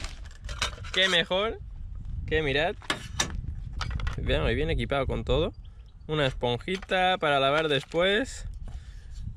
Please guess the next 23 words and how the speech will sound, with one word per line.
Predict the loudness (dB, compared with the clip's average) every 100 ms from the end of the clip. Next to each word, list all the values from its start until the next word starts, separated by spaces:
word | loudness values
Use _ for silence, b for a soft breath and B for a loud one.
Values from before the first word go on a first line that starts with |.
| -8 -8 -6 -4 -2
una | 2 2
cucharita, | 2 -2 2 4 4 2 2 4 4 2 0 B B B -6
esto | -2 -2 0
es | -2 2
por | 0
si | 2 2
lo | 2
queremos | 2 0 0
enganchar. | 0 0 2 2 2
Ah, |
mira, | 2 2
una | 0 -2
cuchara, | -4 -4 2 2 2
cuchara, | 0 -2 -2 -2 0
tenedor. | 0 2 0 0 -8 -14 -16 -16 -18 -20 -20 -20 -20 -20 -20 -16 -16 -4
Bueno, | 0 0 0 _ -20 _ _ -10 -8 -6 -6 -6 -10 -12 -10 -8 -6 2
ya | 4
tenía | 4 4 4
yo | 6
los | 6 6
míos, | 4 2 2
pero | 4 6
bueno, | 6 2